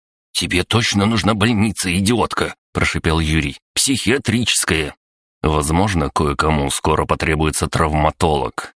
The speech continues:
если он, конечно, не будет подбирать слова»,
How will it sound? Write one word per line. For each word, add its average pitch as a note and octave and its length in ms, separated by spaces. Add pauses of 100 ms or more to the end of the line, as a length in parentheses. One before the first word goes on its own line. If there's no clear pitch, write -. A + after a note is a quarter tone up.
если B1 300
он, D2 140
конечно, D2+ 440
не D#2 160
будет D2 320
подбирать D#2 460
слова», D2+ 540